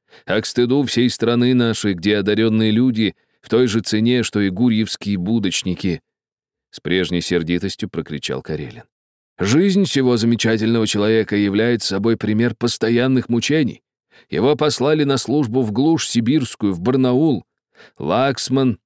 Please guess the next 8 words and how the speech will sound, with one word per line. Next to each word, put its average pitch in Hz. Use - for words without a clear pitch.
тяготился 131
служебными 107
обязанностями 101
и 123
предпочитал 113
странствовать 110
по 98
Сибири, 127